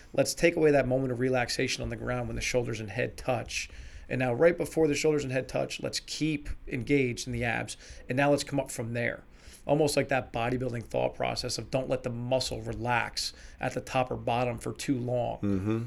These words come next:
Speaker 1: uh, so we can keep tension on that muscle. So
Speaker 2: I think that's classic with the sit-ups. It, it's a great example 'cause you see people that can kinda use momentum to throw theirself into somewhat of a sit-up and get in a good position at the top,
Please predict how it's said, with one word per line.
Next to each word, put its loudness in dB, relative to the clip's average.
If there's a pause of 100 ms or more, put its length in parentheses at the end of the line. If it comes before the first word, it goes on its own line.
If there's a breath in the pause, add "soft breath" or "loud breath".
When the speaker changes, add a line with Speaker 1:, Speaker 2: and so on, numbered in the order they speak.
Speaker 1:
uh, 0
so -2
we 0
can -6
keep -6
tension -2
on -6
that -2
muscle. -4 (420 loud breath)
So 6
Speaker 2:
I 12
think 8
that's 4
classic 6
with 2
the 0
sit-ups. 8
It, 2
it's 0
a 0
great 12
example 4
'cause 2
you 6
see 6
people 2
that 4
can 2
kinda 6
use 4
momentum 4
to 2
throw 10
theirself 6
into 2
somewhat 6
of 4
a 4
sit-up 6
and -4
get 6
in 0
a 2
good 4
position 2
at -2
the -4
top, 6